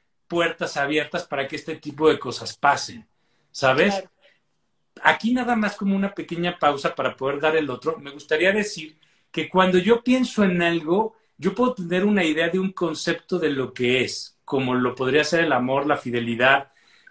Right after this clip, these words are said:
Speaker 1: pero en realidad la parte más interesante es que yo descubriera qué se siente,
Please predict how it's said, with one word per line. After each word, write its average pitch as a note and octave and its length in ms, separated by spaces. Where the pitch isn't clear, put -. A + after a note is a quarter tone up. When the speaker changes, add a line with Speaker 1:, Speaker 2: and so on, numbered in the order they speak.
Speaker 1:
pero D#3 240
en D#3+ 100
realidad E3+ 680
la E3 240
parte F#3+ 280
más G3 300
interesante F3 540
es - 100
que D3+ 100
yo E3 120
descubriera F3 580
qué D3 100
se - 160
siente, - 540